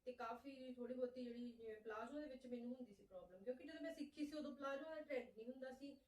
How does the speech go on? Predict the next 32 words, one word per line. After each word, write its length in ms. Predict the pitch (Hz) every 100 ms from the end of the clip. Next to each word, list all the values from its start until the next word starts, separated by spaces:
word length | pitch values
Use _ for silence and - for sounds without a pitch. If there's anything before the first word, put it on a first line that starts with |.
| - _ _
ਤੇ 60 | 262
ਜਿਵੇਂ 240 | 254 269
ਸਲਵਾਰ 520 | 269 254 240 233 285
ਸੂਟ 300 | 294 277 254
ਦੇ 120 | 247 247
ਵਿੱਚ 220 | 247 247
ਡਿਜ਼ਾਈਨਿੰਗ 500 | 247 240 220 226 233
ਦੇ 80 | 240
ਵਿੱਚ 140 | 220
ਤਾਂ 100 | 240
ਮੈਂ 100 | 233
ਪੂਰੀ 260 | 226 226 208
ਐਕਸਪਰਟ 420 | 202 - 208 208
ਸੀ, 140 | - 254
ਵਧੀਆ 360 | 196 165 214
ਬਣਾ 200 | 220 233
ਲੈਂਦੀ 220 | 226 202 202
ਸੀ, 120 | 240 - - - -
ਪਰ 100 | 302
ਮੇਰੇ 160 | 302
ਤੋਂ 120 | 302 330
ਰਹਿ 280 | 262 226 247
ਗਈ 100 | 302
ਆ 60 | 254
ਪਲਾਜ਼ੋ 280 | 233 220
ਦੇ 100 | 262
ਵਿੱਚ 220 | 254 254 240
ਇੱਕ 180 | - 220
ਦੋ 260 | 214 214
ਜਗ੍ਹਾ 200 | 214 226
ਤੇ 60 | 247
ਦਿੱਕਤ। 400 | 208 - 220 220